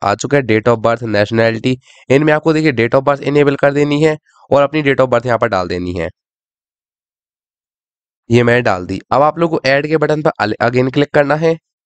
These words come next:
और यहाँ पर नेशनैलिटी, मैरिटल स्टेटस, इन दोनों को भी टिक कर देना है और दोनों को फिल कर देना। नेशनैलिटी में आपको लिखना है इंडियन, क्योंकि आप इंडियन हैं तो इंडियन लिख दीजिए। फिर ऐड पर क्लिक करना है नीचे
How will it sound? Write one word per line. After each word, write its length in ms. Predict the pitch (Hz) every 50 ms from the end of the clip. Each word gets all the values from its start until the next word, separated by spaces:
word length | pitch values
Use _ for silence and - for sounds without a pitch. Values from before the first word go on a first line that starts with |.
| _ _ _ _ _ _ _
और 100 | - 127
यहाँ 160 | 143 143 139
पर 220 | 135 160 165 160 160 _ _ _ _ _ _ _ _ _ _ _ _
नेशनैलिटी, 960 | 107 101 98 95 98 98 107 120 127 127 - - 143 143 143 143 147 160 160
मैरिटल 400 | 139 123 117 120 120 135 139 139 139
स्टेटस, 340 | - - 151 139 156 156 -
इन 180 | - 127 131 135
दोनों 200 | 135 131 127 123
को 100 | 127 127
भी 80 | 127 117
टिक 140 | - 120 - _
कर 140 | - 95 95
देना 240 | 92 92 87 87 87
है 180 | 87 90 92 92 _ _ _ _ _ _ -
और 100 | 117 120
दोनों 280 | 120 139 147 147 147
को 100 | 143 147
फिल 180 | 135 - 147 127
कर 140 | - 104 101
देना। 160 | 101 101 107
नेशनैलिटी 480 | 110 120 120 - 139 139 139 139 147 147
में 80 | 147 147
आपको 160 | 143 - -
लिखना 260 | 143 131 131 139 143 143
है 60 | 147 -
इंडियन, 420 | - 104 101 101 104 113 123 143 160 165 160 _ _ _ _ _ _ _ _ _ _ _ _ -
क्योंकि 240 | 98 95 101 98
आप 160 | 95 95 95 -
इंडियन 280 | 98 101 101 107 113
हैं 60 | 117
तो 120 | 113 - 120
इंडियन 280 | 107 101 98 98 95
लिख 120 | 95 101 101
दीजिए। 280 | 110 123 127 135 160
फिर 200 | 156 - 143 127 - -
ऐड 200 | 110 117 127 127
पर 100 | - 135
क्लिक 180 | _ - 131
करना 200 | - 147 139 143
है 60 | 143 143
नीचे 280 | 147 147 143 175 180